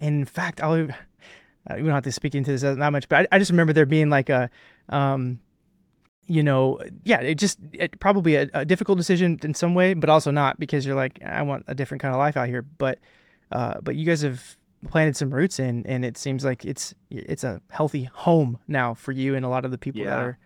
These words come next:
Speaker 1: are with you. So will you speak to that just for, for some, some hope for people? Like, where, where are you at now? What are you seeing? And,
Speaker 2: Yeah,
Speaker 1: and what's
Speaker 2: for
Speaker 1: God doing?
Speaker 2: sure. Well, you know, um, during the valley time, you know, everything just seems to be exposed, you know, like,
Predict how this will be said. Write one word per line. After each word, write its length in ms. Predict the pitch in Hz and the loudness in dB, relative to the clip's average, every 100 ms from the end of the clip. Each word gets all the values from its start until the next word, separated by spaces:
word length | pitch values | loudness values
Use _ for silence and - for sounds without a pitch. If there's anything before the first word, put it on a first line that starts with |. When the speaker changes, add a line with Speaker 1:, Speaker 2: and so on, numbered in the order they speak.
| _ _ _ | _ _ _
Speaker 1:
are 40 | 139 | -2
with 140 | 143 | -2
you. 60 | 131 | -2
So 120 | 165 | 0
will 80 | 190 | 2
you 100 | 277 | 0
speak 260 | - 208 | 0 -2
to 80 | 220 | 0
that 200 | 190 180 | 0 0
just 180 | 226 - | -4 -8
for, 120 | 156 - - | -14 -18 -10
for 180 | - 156 | -4 -4
some, 200 | - 170 | -2 -4
some 140 | 139 143 | -2 -2
hope 220 | 151 - | -2 -2
for 100 | 147 | -6
people? 300 | 160 151 165 | -6 -2 -2
Like, 160 | 147 | 0
where, 180 | 147 185 190 | 0 -2 -2
where 160 | 175 | -2
are 20 | |
you 160 | 185 180 | 0 0
at 120 | 170 | 0
now? 140 | 147 143 | 0 -2
What 160 | 147 | -2
are 40 | 156 | -2
you 100 | 151 | -4
seeing? 220 | 143 131 | -6 -4
And, 40 | 107 | -6
Speaker 2:
Yeah, 160 | 131 | -8
Speaker 1:
and 80 | 135 | -10
what's 100 | 135 | -10
Speaker 2:
for 80 | 104 | -6
Speaker 1:
God 140 | 131 | -6
doing? 80 | 117 | -4
Speaker 2:
sure. 260 | 120 104 90 _ _ _ _ _ _ _ _ _ _ _ - - - | -4 -6 -12 _ _ _ _ _ _ _ _ _ _ _ -18 -18 -4
Well, 120 | 139 | 0
you 120 | 131 123 | 2 2
know, 340 | 117 113 113 - - - 117 | 2 2 0 -4 -12 -10 -2
um, 540 | 113 104 98 90 85 _ _ _ 113 | 0 0 -2 -6 -8 _ _ _ -6
during 260 | 117 123 120 | -2 0 0
the 100 | 98 | -2
valley 380 | 101 107 110 | 2 2 0
time, 640 | 110 107 95 90 90 90 - | -2 -2 -2 -4 -6 -8 -10
you 140 | 98 | -8
know, 320 | 95 90 82 - | -6 -6 -8 -10
everything 500 | 98 110 113 107 98 | -8 -6 -6 -8 -6
just 160 | 87 | -8
seems 280 | - 98 95 | -8 -8 -8
to 80 | 95 | -8
be 120 | 92 | -8
exposed, 840 | 90 - - 85 87 73 - - - _ | -8 -10 -6 -4 -4 -6 -10 -14 -18 _
you 120 | 92 | -10
know, 260 | 85 85 85 | -8 -8 -10
like, 420 | 80 82 - | -10 -12 -14